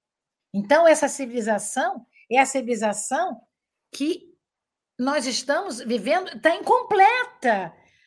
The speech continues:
porque nós estamos nos completando. Então, eu fiquei muito feliz e pude rever alguns pontos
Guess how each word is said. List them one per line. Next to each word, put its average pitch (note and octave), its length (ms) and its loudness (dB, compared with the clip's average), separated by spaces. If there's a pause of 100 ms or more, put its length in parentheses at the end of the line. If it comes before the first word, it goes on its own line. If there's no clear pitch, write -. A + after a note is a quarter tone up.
(160)
porque A3+ 300 -6
nós B3 340 -2
estamos D4 840 -4 (340)
nos A#3 400 0
completando. G3+ 840 -8 (300)
Então, B3+ 220 -4
eu E4+ 80 -4
fiquei C#4 300 -4
muito C4+ 360 0
feliz C4 520 -4 (440)
e E4 80 2
pude F4+ 400 2
rever D4 640 2
alguns D4+ 320 0
pontos C4+ 680 -6